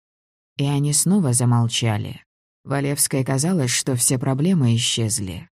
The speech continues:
Она в безопасности, тепле и спокойствии. Невероятно.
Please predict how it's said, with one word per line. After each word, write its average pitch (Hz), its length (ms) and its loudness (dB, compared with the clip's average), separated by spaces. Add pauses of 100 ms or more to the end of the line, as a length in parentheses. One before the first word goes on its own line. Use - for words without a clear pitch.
Она 139 240 0
в 135 80 -4
безопасности, 127 960 0
тепле 120 420 0
и - 20 2
спокойствии. 117 1080 -2 (260)
Невероятно. 170 1000 0